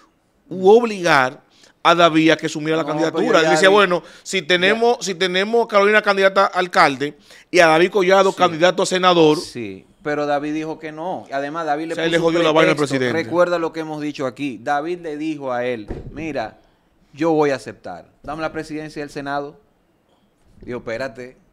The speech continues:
Speaker 2: No, asegúrame cuatro años la presidencia del Senado". ¿Por qué?
Speaker 1: Fue una forma elegante de decirle que
Speaker 2: Una
Speaker 1: no.
Speaker 2: forma elegante de decirle que no, porque David Collado ahí demuestra que va a ser fi-, puede ser, de-, demuestra fi-, fidelidad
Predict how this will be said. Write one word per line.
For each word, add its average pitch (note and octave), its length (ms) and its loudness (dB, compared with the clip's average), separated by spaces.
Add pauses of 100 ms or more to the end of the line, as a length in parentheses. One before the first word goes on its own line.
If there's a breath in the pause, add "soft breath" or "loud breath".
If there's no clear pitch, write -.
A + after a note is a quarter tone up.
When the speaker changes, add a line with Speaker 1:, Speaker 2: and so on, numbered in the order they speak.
(160)
Speaker 2:
No, A#2+ 540 -10
asegúrame E3+ 800 -6
cuatro A3 540 0
años G3 240 0
la D#3 100 -4
presidencia C#3+ 520 -10
del C3+ 80 -8
Senado". F#2+ 480 -10 (720)
¿Por F3+ 240 4
qué? D#3+ 340 -2
Speaker 1:
Fue - 60 -10
una C#3 80 -2
forma F3 220 0
elegante E3+ 320 2
de E3 60 2
decirle D#3+ 220 -2
que D#3 80 -2
Speaker 2:
Una E3 120 2
Speaker 1:
no. D#3 40 0
Speaker 2:
forma E3+ 180 2
elegante E3 240 4
de D#3 40 -2
decirle E3 180 0
que D#3+ 140 0
no, F#3 300 2 (180 soft breath)
porque F3+ 300 0
David F#3 260 4
Collado F3 580 4
ahí D3+ 200 -2
demuestra E3+ 680 -2
que D3+ 180 -4
va F3 100 2
a B3 40 2
ser B3+ 200 -4
fi-, A3+ 160 -12
puede G#3+ 340 -4
ser, D#3 320 -4
de-, D#3 160 -4
demuestra D#3+ 440 0
fi-, A3 260 -8
fidelidad F#3+ 640 0